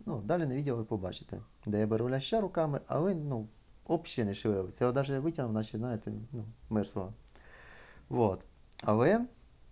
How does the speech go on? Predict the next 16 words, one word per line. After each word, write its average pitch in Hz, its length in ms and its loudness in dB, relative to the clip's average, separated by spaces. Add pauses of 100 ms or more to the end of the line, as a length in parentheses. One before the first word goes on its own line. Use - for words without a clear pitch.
(560)
друг, 131 240 2
який 120 220 0
приїхав 113 500 0
з - 40 -10
фронту, 175 440 0 (440)
йому, 117 440 0 (1160)
як 107 260 2
би 98 80 -6
сказати, 92 560 -6 (180)
фортануло. 104 680 -2 (500)
Прям 107 180 2
удача, 110 360 4
наче, 98 360 -4 (180)
ну, 165 120 -2
знаєте, 113 520 0 (180)
якби 98 440 -2